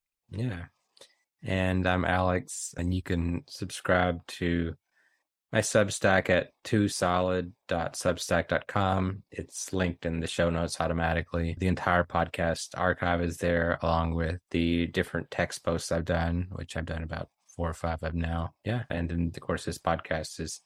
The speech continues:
available in Apple Podcasts and other podcast clients. You don't have to listen to it on the website, which I'm, that's probably the worst experience in terms of, um,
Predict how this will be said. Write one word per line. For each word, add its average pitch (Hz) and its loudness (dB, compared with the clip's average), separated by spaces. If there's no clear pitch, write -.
available 104 6
in 90 2
Apple 90 -2
Podcasts 85 0
and 85 -4
other 87 0
podcast 82 -4
clients. 82 -4
You 85 -4
don't 80 -6
have 82 -10
to - -10
listen 82 -6
to - -6
it 82 -2
on 82 -2
the 82 -8
website, 87 2
which 85 -4
I'm, 85 0
that's 85 -10
probably 82 -2
the 87 -2
worst 87 2
experience 85 -4
in 85 -6
terms 85 -4
of, 82 -4
um, 85 -6